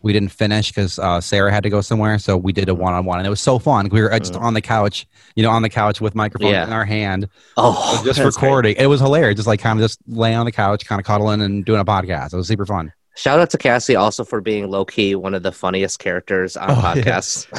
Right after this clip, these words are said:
Speaker 1: Yes, absolutely.
Speaker 2: <laughs> She is a
Speaker 1: Absolutely.
Speaker 2: sleeper, guys. Like,
Speaker 1: Yeah, I, I, I'm trying to, trying to get, get her more involved, but, um, I think that's gonna happen once we get more people together. Um,
Speaker 2: Yeah, her Christmas. <laughs>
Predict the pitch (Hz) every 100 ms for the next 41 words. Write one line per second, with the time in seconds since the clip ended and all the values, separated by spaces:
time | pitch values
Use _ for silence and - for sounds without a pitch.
0 | 120 117 95 - - 110 113 104 92 95
1 | - - - - - 104 98 120 123 123
2 | - 110 - 92 95 92 _ 92 92 92
3 | - 95 - - 120 120 117 120 131 -
4 | 127 123 127 120 98 90 - 101 87 82
5 | 92 _ - 104 95 92 85 80 78 78
6 | 85 - _ - 85 82 - - 95 92
7 | 85 92 90 85 87 87 85 87 87 85
8 | 98 80 87 87 87 87 85 _ _ _
9 | _ _ _ - 95 82 104 92 - 107
10 | 98 110 95 104 90 - -